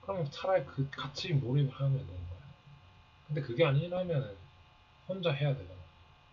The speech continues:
그럼 혼자 헤쳐나갈 때 기억을 해야 돼요.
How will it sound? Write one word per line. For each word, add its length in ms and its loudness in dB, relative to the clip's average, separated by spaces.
그럼 160 2
혼자 260 2
헤쳐나갈 540 0
때 180 -8
기억을 440 4
해야 120 -6
돼요. 160 -14